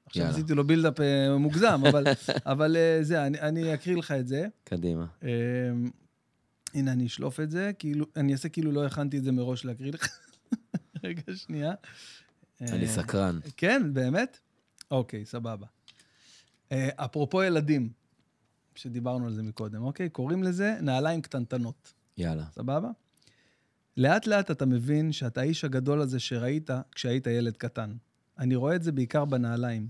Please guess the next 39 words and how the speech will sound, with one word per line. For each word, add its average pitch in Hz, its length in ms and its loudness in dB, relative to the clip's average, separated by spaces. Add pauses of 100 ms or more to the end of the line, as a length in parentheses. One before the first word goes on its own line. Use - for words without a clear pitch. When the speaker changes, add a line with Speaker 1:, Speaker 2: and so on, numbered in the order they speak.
Speaker 1:
כשאני 123 280 -2
חוצה 127 280 -4
את 180 100 -6
הסלון 143 480 -2
ומדלג 131 560 0
מעל 151 300 2
זוג 156 280 -2
נעליים 135 380 0
קטנטנות. 117 600 -4 (380)
מדלג, 131 600 4 (180)
לא 139 120 4
מרים 185 320 4
ושם 131 260 0
במקום, 117 440 -2 (360)
כדי 127 240 2
שיהיה 156 260 4
לנו 160 260 4
הגדולים 139 520 2
על 123 80 2
מה 143 140 4
להתווכח 139 540 0
בערב, 127 360 0
שלא 156 260 -6
יהיה - 140 -10
משעמם. 180 540 -4 (720)
לאט 165 280 6
לאט 180 200 4
זה 160 100 4
מתעכל, 135 540 2 (260)
אתה 131 120 0
כבר 135 240 2
לא 180 180 4
ילד, 151 360 4 (120)
אתה - 80 -4
רו-, 131 300 -2
אתה 147 160 2
הורה 131 320 4
של 156 200 2
ילדים. 135 460 4